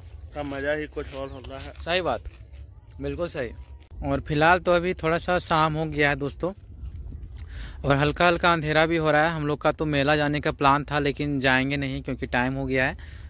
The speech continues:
Speaker 2: इधर अनिल का जो है घर चौराहा में ही है, गांव का चौराहा पास ही है, चौक पास। तो अभी हम लोग वहीं से जाएंगे, कुछ खाएंगे और फिर वापस घर आ जाएंगे। उसका घर तो यहीं पे है बगल में ही। क्या अनिल?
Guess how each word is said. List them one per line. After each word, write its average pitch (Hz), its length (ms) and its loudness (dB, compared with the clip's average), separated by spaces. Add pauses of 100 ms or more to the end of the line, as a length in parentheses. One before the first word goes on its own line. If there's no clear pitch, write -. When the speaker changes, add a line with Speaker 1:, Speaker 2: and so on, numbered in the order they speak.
Speaker 2:
इधर 156 340 2 (140)
अनिल 165 260 -2
का 180 260 6
जो 175 160 -4
है 170 260 2
घर 156 340 0 (360)
चौराहा 147 440 4
में 170 120 0
ही 160 140 -2
है, 170 140 2
गांव 143 260 0
का 156 100 -2
चौराहा 139 380 2
पास 139 280 0
ही 131 80 -2
है, 156 180 -2
चौक 135 360 -2
पास। 160 280 0 (280)
तो 131 60 0
अभी 123 160 0
हम 135 160 -2
लोग 139 180 2
वहीं 135 220 -2
से 139 160 -4
जाएंगे, 139 360 0
कुछ - 260 -6
खाएंगे 135 440 -2
और 117 420 -2 (300)
फिर 135 100 0
वापस 135 300 2
घर 131 200 0
आ 131 60 4
जाएंगे। 131 260 0
उसका 147 220 -4
घर 139 180 0
तो 151 100 -4
यहीं 143 220 -2
पे 147 140 0
है 160 140 -2
बगल 127 280 2
में 127 120 0
ही। 135 100 -4
क्या 160 200 2
अनिल? 185 200 -2